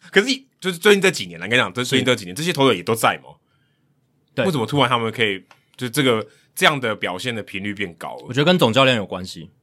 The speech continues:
Speaker 2: 因为最直接换投手要换，换与不换就是总教练。那这几位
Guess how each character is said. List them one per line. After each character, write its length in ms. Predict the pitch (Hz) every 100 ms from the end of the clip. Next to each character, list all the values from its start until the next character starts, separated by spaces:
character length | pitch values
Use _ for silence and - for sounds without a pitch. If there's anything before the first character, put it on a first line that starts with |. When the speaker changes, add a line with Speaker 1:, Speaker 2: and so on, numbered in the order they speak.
| -
Speaker 2:
因 80 | 180
为 60 |
最 180 | 190 214
直 180 | 135 127
接 160 | 147
换 160 | 143 151
投 160 | 120 110
手 120 | 107
要 140 | 123
换， 160 | 110 170 -
换 280 | - 143
与 40 | 104
不 160 | 85 101
换 180 | 123
就 100 | 104
是 80 | 117
总 240 | 110 101 80
教 180 | 101
练。 160 | 92 92 _ _ _ _
那 80 | 190
这 120 | 180
几 160 | 175 127
位 320 | 151 139 131